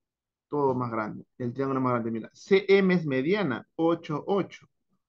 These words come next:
Ah, ya, entonces, este triángulo,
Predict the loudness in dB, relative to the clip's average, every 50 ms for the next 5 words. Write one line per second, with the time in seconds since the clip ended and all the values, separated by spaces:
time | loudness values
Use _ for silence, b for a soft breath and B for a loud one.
0 | _ _ _ _ _ _ _ _ _ _ _ _ -12 -8 -6 -4 -4 -4 -4 -6
1 | -8 -10 -18 -20 -8 _ -6 -4 0 -2 0 0 2 2 2 2 2 2 2 4
2 | 6 6 6 6 2 0 -6